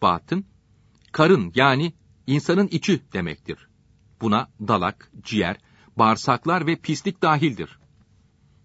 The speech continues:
Bu bakımdan batın ilmi veya batıni ilim diye bir ilimden bahsetmek yanlıştır. Batın ilmi varsa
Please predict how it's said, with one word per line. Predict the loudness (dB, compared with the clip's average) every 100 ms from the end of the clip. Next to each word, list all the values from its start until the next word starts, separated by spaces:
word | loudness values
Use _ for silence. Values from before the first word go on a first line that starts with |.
| -2
Bu | 2
bakımdan | 4 2 2 0 4
batın | 4 4 4 2
ilmi | 0 0 -2 -6 _ -2
veya | 0 2 0 2
batıni | 2 2 0 0 0
ilim | -2 -4 -2 -2 -4 0
diye | 0 2
bir | 0 0
ilimden | -2 0 0 0 0
bahsetmek | 0 0 -2 -2 -2 0
yanlıştır. | 0 0 -2 -6 -16 _ _ _ _ _ 0
Batın | 2 4 2 0
ilmi | 0 -2 -2
varsa | -2 -4 -6